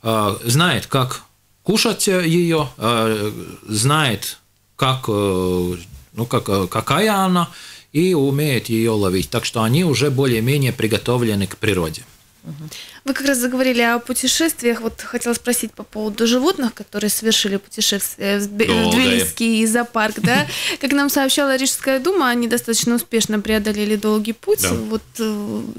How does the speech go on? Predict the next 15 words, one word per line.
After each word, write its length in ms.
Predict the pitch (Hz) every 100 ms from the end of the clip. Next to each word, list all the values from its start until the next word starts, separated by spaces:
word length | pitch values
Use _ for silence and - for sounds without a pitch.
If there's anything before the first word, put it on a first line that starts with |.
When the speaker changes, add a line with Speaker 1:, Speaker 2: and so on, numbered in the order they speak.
| -
Speaker 2:
что 220 | - - 214
вам, 140 | 202
может 240 | 196 202
быть, 140 | - -
по 80 | -
этому 200 | - 101
поводу 140 | 110
Speaker 1:
Неделя 280 | 127 104 127
Speaker 2:
известно? 180 | 117 98
Speaker 1:
прошла, 340 | 104 101 120 98
восемь 360 | 120 120 104
дней, 200 | 98 120
пока 340 | 104 90 117 110
они 180 | 104 104
поехали, 640 | 95 107 107 95 92